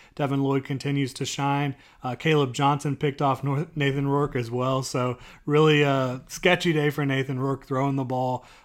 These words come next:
Um, and I mentioned Shaq Quarterman got one. He was able to also get a, another interception off of C J Beathard off of an Adam Gotz's tipped pass. So lots of interceptions today, uh, for the Jaguars' backup quarterbacks. They were kinda having a rough go of it out there.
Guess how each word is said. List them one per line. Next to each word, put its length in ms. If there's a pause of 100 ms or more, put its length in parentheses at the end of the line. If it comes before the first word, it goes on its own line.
Um, 180
and 100
I 60
mentioned 360
Shaq 340
Quarterman 420
got 240
one. 400 (220)
He 120
was 160
able 460
to 100
also 360
get 360
a, 60
another 580
interception 600
off 240
of 100
C 160
J 160
Beathard 460 (280)
off 160
of 140
an 60
Adam 320
Gotz's 420
tipped 320
pass. 380 (200)
So 220
lots 340
of 100
interceptions 760
today, 480 (260)
uh, 160
for 220
the 100
Jaguars' 560
backup 640
quarterbacks. 800 (260)
They 120
were 140
kinda 260
having 300
a 60
rough 340
go 240
of 120
it 80
out 200
there. 240